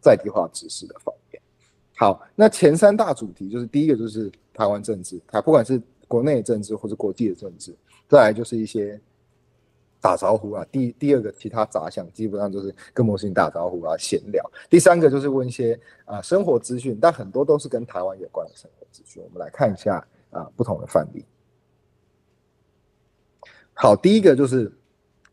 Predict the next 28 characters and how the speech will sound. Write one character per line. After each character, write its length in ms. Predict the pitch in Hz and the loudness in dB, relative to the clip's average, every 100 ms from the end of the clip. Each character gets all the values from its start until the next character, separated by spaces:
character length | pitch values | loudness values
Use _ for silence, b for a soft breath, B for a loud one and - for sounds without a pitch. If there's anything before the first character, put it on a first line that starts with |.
| _ | _
台 140 | 127 | 4
湾 160 | 127 135 | 6 4
是 100 | 143 | -4
什 160 | - 101 | -10 -14
么？ 180 | 87 - | -14 -4
台 160 | 117 | 0
湾 180 | 113 131 | 0 0
跟 160 | 123 120 | -4 -6
中-， 260 | 127 113 117 b | -6 -6 -10 b
台 160 | 135 | 2
湾 160 | 120 135 | 2 2
跟 120 | 131 | -2
中 160 | 110 123 | -6 -6
华 140 | 117 | -4
民 200 | 101 92 | -6 -12
国， 180 | 90 85 | -14 -10
或 140 | 113 | -2
是 180 | 139 139 B B | 0 0 B B
我， 120 | 117 - - | -8 -8 -12
呃， 260 | 123 110 | -8 -6
或 140 | 110 139 | 0 0
是 100 | 135 | 0
台 200 | - 104 | 2 4
湾 140 | 110 | 4
是 120 | 113 | 2
中 260 | 110 117 117 | -6 -6 -6
国 220 | 104 85 | -14 -20
的 160 | 87 90 | -20 -20